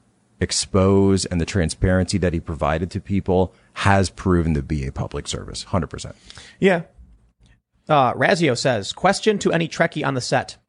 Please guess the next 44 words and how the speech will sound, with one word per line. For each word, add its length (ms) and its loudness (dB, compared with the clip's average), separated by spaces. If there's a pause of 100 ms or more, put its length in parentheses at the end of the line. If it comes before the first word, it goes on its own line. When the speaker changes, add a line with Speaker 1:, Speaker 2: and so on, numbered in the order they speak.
(220)
Speaker 2:
Me 140 2
and 140 2
my 140 2
bro 280 4
discussed 320 -2
this 80 -6
topic 300 0
last 200 0
night 220 -2
and 180 -4
was 160 -2
wondering 420 0
what 140 -4
you 80 -4
guys, 280 -2 (160)
who 100 0
you 80 2
guys 220 2
would 100 -8
pick. 320 -2 (380)
If 120 -6
you 80 0
were 60 4
to 60 4
start 300 2
your 140 2
own 180 2
crew, 400 0
who 140 0
would 140 2
be 80 -2
your 180 2
go-to 480 0
analytical 400 -2
science 400 -2
officer, 640 -4
Data 480 0
or 420 2
Seven 340 0
of 120 -2
Nine, 240 -4
and 140 -4
why?" 260 4
Oh, 120 -6